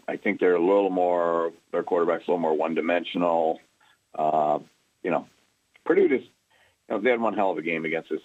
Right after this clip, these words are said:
I think we had a bad defensive plan, uh, for, uh, for Bell. Hopefully they'll <laughs> watch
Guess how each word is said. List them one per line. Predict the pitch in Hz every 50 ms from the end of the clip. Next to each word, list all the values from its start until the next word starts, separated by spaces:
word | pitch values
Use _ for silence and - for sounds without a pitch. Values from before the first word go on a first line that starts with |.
| - -
I |
think | 78 95 92
we | 95 92
had | 87
a | 85
bad | 78 82 95 98 98 90
defensive | 90 87 - 101 95 92 - 92 -
plan, | - - 90 90 90 87 87 90 87 - _ _ _ _ _ _ _ _ _ _ _ -
uh, | - 82 82 80 78 80 78 76 78 78 76 - - -
for, | 82 80 80 78 76 76 76 73
uh, | 76 76 76 73 73 73 73 - - _ _ _ _ _ _ _ _ _ _ _ _
for | - 90 78
Bell. | 78 104 107 107 90 80 90 - _ _ _ _ _ _ _ _
Hopefully | - 123 147 147 135 117 107
they'll | 101 107 101 -
<laughs> |
watch | - - - - -